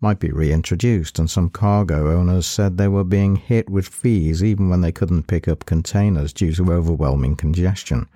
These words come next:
Detention and demurrage charges increased about thirty-eight percent for standard-sized containers, that's the twenty equivalent units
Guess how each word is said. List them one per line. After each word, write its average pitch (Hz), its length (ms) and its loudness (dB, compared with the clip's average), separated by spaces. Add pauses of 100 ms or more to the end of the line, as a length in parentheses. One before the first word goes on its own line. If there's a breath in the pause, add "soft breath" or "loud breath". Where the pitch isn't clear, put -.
(180 soft breath)
Detention 131 460 0
and 80 120 2
demurrage 87 460 0
charges 80 440 0
increased 92 380 0
about 90 320 0
thirty-eight 90 540 0
percent 92 400 -2
for 80 120 -4
standard-sized 85 760 -2
containers, 95 680 -2
that's - 320 -4
the 65 240 -2 (300)
twenty 90 320 -4
equivalent 90 560 -2
units - 640 -2